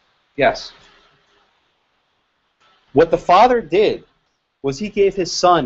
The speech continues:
the entire bundle of sticks, save for one. He gave himself a life estate. So let's, let, let's put this in terms of something that you might be able to understand a little bit better. Ooh,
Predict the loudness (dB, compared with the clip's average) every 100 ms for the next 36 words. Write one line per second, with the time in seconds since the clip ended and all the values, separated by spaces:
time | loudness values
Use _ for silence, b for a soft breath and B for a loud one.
0 | -4 -8 -8 -8 -8 0 2 0 0 -2
1 | -2 -4 -6 -4 -4 -4 -14 -18 _ _
2 | _ _ -12 -6 -4 -6 -10 -8 -4 -4
3 | -4 -6 _ _ -20 _ _ _ _ _
4 | _ _ _ -6 -2 -2 -2 -6 -8 0
5 | 0 0 -4 -4 -2 -2 -6 -10 -10 -10
6 | _ _ _ _ _ _ _ _ _ _
7 | _ _ _ _ 0 2 2 -4 -14 -18
8 | _ _ _ _ _ _ _ -8 -2 2
9 | 2 2 0 -2 -6 -6 -6 -6 -8 -8
10 | -6 -6 -6 -8 -6 -8 -8 -12 -10 -8
11 | -6 -6 -8 -4 -6 -6 -12